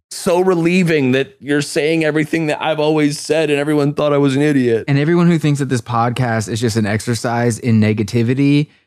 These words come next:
Speaker 2: you don't need another podcast telling you that all your opinions are good and it's great that you think this band is the best band in the world. But someone who's traumatized every time they hear a song by Sublime,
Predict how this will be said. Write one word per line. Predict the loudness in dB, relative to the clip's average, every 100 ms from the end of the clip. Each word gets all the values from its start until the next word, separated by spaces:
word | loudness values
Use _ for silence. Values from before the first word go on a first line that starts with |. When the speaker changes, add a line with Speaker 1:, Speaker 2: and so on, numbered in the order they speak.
| _ _ _ _ _ _ -6
Speaker 2:
you | 0 2 4
don't | 2 0 2 4
need | 4 4 2 -2
another | 0 2 2 0 -2
podcast | 0 -2 -2 -2 -2 -2 -6
telling | -4 0 2 2
you | 2
that | 0
all | 0 0 0
your | 0 0 0
opinions | -2 -6 -2 2 2 2 -2 -2
are | -2
good | -2 0 2 2 -2 -4
and | -2 0 0
it's | -2 -4
great | -6 -4 -2 -2 -2
that | -2
you | 0 0
think | 0 0
this | -2 -2
band | 0 0 0
is |
the | -2
best | -2 -4 -2
band | 0 2
in | 2
the | 2
world. | 2 0 -2 -8 -20 _
But | -4 -4
someone | -4 -2 0 2 2 -2
who's | -2 0 2 2
traumatized | -4 -4 0 2 0 0 -2 0 -2 0
every | 0 0
time | 0 0 0
they | 2 0
hear | 2 0 2 0
a | 0
song | -2 0 2
by | 0 -2
Sublime, | -2 -4 0 0 0 2 0